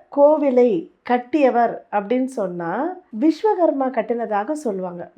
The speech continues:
விஸ்வகர்மா யாரு அப்படின்னா கட்டிடக்கலையில்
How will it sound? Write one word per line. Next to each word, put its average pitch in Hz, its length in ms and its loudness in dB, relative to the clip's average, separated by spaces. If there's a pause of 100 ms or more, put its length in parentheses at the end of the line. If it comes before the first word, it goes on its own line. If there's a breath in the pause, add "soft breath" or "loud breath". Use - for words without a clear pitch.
விஸ்வகர்மா 294 680 -2 (180)
யாரு 233 300 0 (140)
அப்படின்னா 196 480 -4 (560)
கட்டிடக்கலையில் 294 920 2